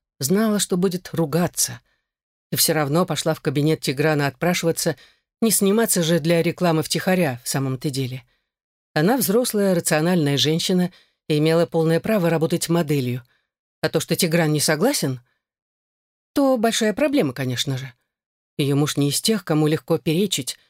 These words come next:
но она не хотела ничего от него скрывать. К тому же, рано или поздно сам бы узнал.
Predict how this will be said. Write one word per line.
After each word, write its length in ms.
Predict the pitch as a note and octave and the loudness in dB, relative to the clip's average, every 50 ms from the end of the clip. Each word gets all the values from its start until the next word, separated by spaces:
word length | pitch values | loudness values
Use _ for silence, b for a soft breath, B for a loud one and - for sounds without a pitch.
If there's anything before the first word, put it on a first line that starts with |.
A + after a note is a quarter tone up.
| b b _ _ _ | b b _ _ _
но 80 | - E3+ | -2 0
она 140 | D#3 D#3 D#3 | 2 2 2
не 80 | D#3+ | 0
хотела 400 | C#3+ - D#3+ D3+ - - B3+ C#4 | 0 0 -2 -2 0 0 0 2
ничего 380 | A#3+ G#3+ G3+ F#3 - F3+ F#3 G3 | 2 2 0 0 0 0 0 0
от 140 | G3 F#3 - | 0 0 0
него 200 | F#3+ F#3 F#3+ F3+ | 0 0 2 0
скрывать. 560 | - - A3+ A3+ G#3 G3+ D3 A#2+ - - _ _ _ _ _ _ _ _ _ _ _ | -2 0 -2 0 0 0 -2 -2 -6 -12 _ _ _ _ _ _ _ _ _ _ _
К 80 | - | -4
тому 220 | - D#3 D3+ D3+ C#3+ | -2 0 2 2 2
же, 200 | D3 D#3 D3+ C#3+ b b b b b _ | 2 0 -2 -2 b b b b b _
рано 280 | - C#3 C#3+ D#3+ F#3+ F#3 | -4 -2 0 2 2 2
или 160 | D#3+ D3+ D3 | 2 2 0
поздно 420 | C#3+ - E3 F#3+ G3+ E3 E3+ D#3+ D3 | -2 -2 0 0 2 2 2 0 0
сам 300 | - - G3 B3+ C4+ A#3 | 0 0 0 0 2 0
бы 80 | A#3 | 0
узнал. 440 | F#3 D3+ A#2+ C3+ C#3 B2 A#2+ A#2+ - | 0 0 0 -2 -2 -2 -4 -6 -10